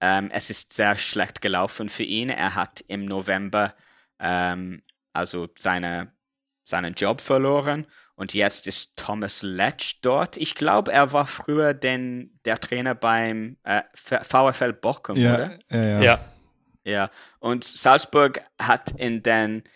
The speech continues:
Speaker 1: in den letzten Spielen die, die Top zwei Vereine geschlagen, also Austria Wien und, und danach, ähm, am letzten Wochenende, ähm, sie haben den S K Sturm besiegt.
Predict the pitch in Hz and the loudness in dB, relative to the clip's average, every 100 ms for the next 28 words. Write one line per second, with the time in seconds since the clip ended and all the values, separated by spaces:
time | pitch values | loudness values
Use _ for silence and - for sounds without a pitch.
0 | _ - 117 113 107 110 - - 151 - | _ -6 2 2 4 2 2 -4 -4 -2
1 | 143 139 147 185 - _ _ _ 120 113 | -2 0 -2 -4 -10 _ _ _ 0 2
2 | 113 110 110 - _ - - 127 - - | 2 0 -4 -8 _ -10 -2 0 0 -2
3 | 117 104 95 90 - _ _ - 101 101 | 2 4 4 0 -6 _ _ -4 2 2
4 | 95 95 95 - 104 - 104 101 92 87 | 2 2 -2 -4 -4 2 4 4 2 -8
5 | 90 92 92 95 92 - 117 - - 104 | -4 -4 -2 -4 -6 -4 -4 -4 -4 -4
6 | 104 107 135 147 151 _ _ _ 107 104 | -4 -4 -4 -6 -8 _ _ _ -6 -4
7 | - - 101 - 104 98 98 101 - 92 | -6 -8 -10 2 2 4 2 -2 -8 -4
8 | 95 95 95 - 101 110 - 117 104 101 | -4 -4 -6 -4 -2 0 -2 -4 -4 -4
9 | 113 104 101 104 104 - _ _ - 90 | -2 -4 -2 -2 -2 -4 _ _ -6 -4
10 | 95 95 - 101 101 101 98 95 101 - | -4 -6 -6 -2 -2 -2 -4 -4 -4 -2
11 | 98 - 110 98 95 90 _ - 90 90 | -2 -2 -2 -4 -6 -10 _ -6 -4 -4
12 | 90 - - | -8 -10 -12